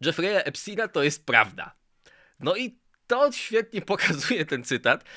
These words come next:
z jaką sprawą tutaj mamy do czynienia. Chociaż ja nie jestem wielkim zwolennikiem teorii spiskowych, żadnych tak naprawdę. Uważam, że często one prowadzą nasze umysły na manowce, to jednocześnie ta sprawa dlatego mnie trochę fascynuje,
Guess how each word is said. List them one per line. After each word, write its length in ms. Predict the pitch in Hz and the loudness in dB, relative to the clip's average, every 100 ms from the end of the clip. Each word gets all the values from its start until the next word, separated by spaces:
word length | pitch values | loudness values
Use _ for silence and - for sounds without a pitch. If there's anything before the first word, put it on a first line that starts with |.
| - - | -20 -12
z 100 | 113 | -2
jaką 260 | 196 208 160 | -2 -2 -2
sprawą 360 | 160 147 147 | 2 2 2
tutaj 240 | - 139 123 | -2 -2 2
mamy 240 | 120 120 | 0 0
do 100 | 117 | -4
czynienia. 420 | - 131 127 85 - | -4 -2 0 -2 -2
Chociaż 420 | 196 220 185 143 | 2 2 2 2
ja 200 | 139 165 | 4 4
nie 160 | 151 | 2
jestem 300 | 143 139 113 | -2 -2 -4
wielkim 320 | 104 101 98 95 | -2 -4 -4 -6
zwolennikiem 540 | 95 98 104 107 98 | -6 -6 -6 -6 -4
teorii 280 | 107 98 98 | -4 -4 -6
spiskowych, 800 | - 98 - 104 110 - - - | -12 -12 -6 -4 -4 -8 -16 -18
żadnych 480 | 98 110 98 85 82 | -4 -2 -2 -4 -12
tak 180 | 87 - | -12 -10
naprawdę. 420 | 85 90 90 120 | -8 -6 -4 -4
Uważam, 320 | 98 98 95 | -4 -4 -6
że 100 | 92 | -8
często 320 | - 95 - 92 | -10 -12 -8 -6
one 160 | 92 - - - _ - | -6 -8 -16 -20 _ -20
prowadzą 440 | - 113 113 117 110 | -6 0 2 2 0
nasze 280 | 104 - 113 | 0 -2 -2
umysły 320 | 127 123 120 | -2 -2 -2
na 100 | 110 | 0
manowce, 480 | 107 139 208 262 226 - - | 2 2 2 0 0 -4 -6
to 100 | 185 | -4
jednocześnie 600 | 165 180 240 226 254 220 | -4 -4 -4 -4 -4 -6
ta 140 | 165 | -6
sprawa 380 | 156 185 202 190 | -6 -2 0 0
dlatego 360 | 151 170 190 170 | -2 -4 -4 -4
mnie 120 | 156 | -6
trochę 280 | 160 - 165 | -6 -6 -6
fascynuje, 580 | 139 - 123 170 175 | -8 -8 -8 -4 -4